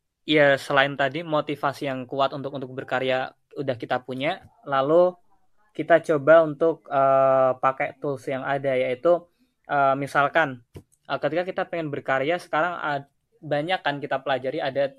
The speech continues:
tools namanya design thinking, lalu, eh, ya,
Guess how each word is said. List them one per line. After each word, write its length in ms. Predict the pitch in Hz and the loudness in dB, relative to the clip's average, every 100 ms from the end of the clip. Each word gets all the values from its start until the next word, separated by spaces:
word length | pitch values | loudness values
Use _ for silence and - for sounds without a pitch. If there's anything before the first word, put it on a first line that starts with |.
| _ _ - | _ _ -8
tools 240 | 147 - | -6 -6
namanya 240 | 147 139 147 | -8 -6 -6
design 480 | 135 123 135 131 143 | -8 -4 -4 -4 -4
thinking, 800 | 147 143 - 135 135 135 135 131 | -6 -6 -4 -2 0 -2 -6 -2
lalu, 400 | 127 135 165 165 _ _ _ - | 0 2 0 -2 _ _ _ -4
eh, 420 | 143 135 135 131 135 - _ _ _ _ _ _ | 0 4 4 4 2 -6 _ _ _ _ _ _
ya, 160 | - | 0